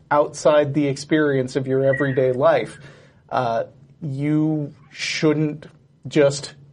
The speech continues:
jump to the conclusion that it is true. You should wait pending further evidence. And that's what we call the burden of proof.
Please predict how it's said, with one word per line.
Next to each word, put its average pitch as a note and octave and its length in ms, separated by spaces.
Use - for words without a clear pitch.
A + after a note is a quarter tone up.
jump C3+ 320
to D3 100
the C#3 100
conclusion C#3 760
that B2+ 180
it B2+ 140
is C3 180
true. C3 560
You C#3 220
should C#3 480
wait C#3+ 640
pending C#3+ 520
further C3+ 360
evidence. C3+ 720
And D3+ 220
that's G#3 320
what G3+ 180
we F3 160
call D3 360
the C#3+ 80
burden C3+ 340
of B2 140
proof. D3+ 360